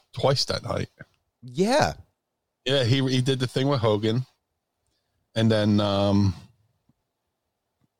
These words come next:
Speaker 1: he came out again and wrestled Booker T, so it kinda jobbed twice in one night,
Speaker 2: Mm-hmm.
Speaker 1: you know?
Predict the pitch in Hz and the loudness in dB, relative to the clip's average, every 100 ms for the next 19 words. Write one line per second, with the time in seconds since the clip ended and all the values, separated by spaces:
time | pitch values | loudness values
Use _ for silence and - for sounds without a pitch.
0 | - 113 131 123 127 117 120 120 120 - | -12 -4 0 2 0 0 0 0 0 -2
1 | 98 123 - - 147 143 110 - 156 120 | -2 -4 -4 -2 0 0 -2 -2 -2 -2
2 | 98 120 120 - 143 135 - 107 113 117 | -2 -2 -2 -2 -2 0 -2 -2 -2 -2
3 | 151 - 123 131 131 139 101 | -2 -4 -2 0 0 0 -2